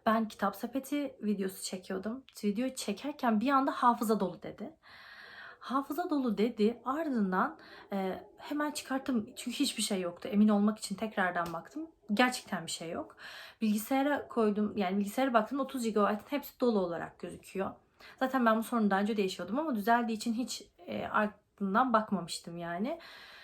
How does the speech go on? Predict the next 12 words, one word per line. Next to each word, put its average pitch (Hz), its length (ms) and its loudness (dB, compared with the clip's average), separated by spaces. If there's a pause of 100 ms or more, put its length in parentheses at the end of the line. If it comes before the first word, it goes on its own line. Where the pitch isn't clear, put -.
(180)
Sonra 349 280 4
biçimlendirmeye 233 760 4
denedim. 175 340 -6
Doğru 202 220 6
olacak 185 300 2
şekilde - 340 -8
internetten 185 600 0
bakarak 185 360 -2
biçimlendirmeye 170 760 -8
denedim 208 280 -4
ve 311 100 -2
biçimlendirdim. 196 760 -2